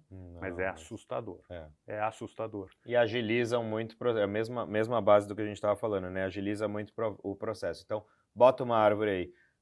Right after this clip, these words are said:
Speaker 1: Ficou cem por cento perfeita como aquele trabalho quase artesanal que ele fazia ali com, com o Photoshop antigamente?
Speaker 2: Uhum.
Speaker 1: Não. Mas ele vai só corrigir os detalhes e não, né, o processo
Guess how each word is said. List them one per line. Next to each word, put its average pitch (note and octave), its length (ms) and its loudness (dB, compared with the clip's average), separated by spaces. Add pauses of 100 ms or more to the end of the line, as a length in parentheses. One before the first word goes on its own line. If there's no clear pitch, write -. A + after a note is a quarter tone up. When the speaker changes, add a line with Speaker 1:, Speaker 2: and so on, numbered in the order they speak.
Speaker 1:
Ficou B2+ 280 -4
cem C#3 220 -6
por A#2+ 80 -16
cento A2 260 -6
perfeita A2 560 -2
como G2+ 220 -6
aquele F#2+ 260 -8
trabalho F#2 440 0
quase A2+ 360 0
artesanal G2 1000 0
que - 120 -12
ele G2 140 -4
fazia F#2+ 460 -4
ali F#2 180 -6
com, F#2 320 -12
com F#2+ 240 -10
o F2+ 60 -12
Photoshop G2+ 680 -2
antigamente? F#2+ 680 -4
Speaker 2:
Uhum. B2 60 -10
Speaker 1:
Não. A#2 340 0 (440)
Mas G2+ 200 -6
ele A2+ 100 -2
vai A2 160 2
só A#2+ 180 -4
corrigir G#2+ 640 -4
os F#2+ 120 -8
detalhes F2+ 680 -2
e F#2 80 -10
não, F#2 720 -10
né, A2 180 -4
o G2 140 -6
processo G#2 540 -4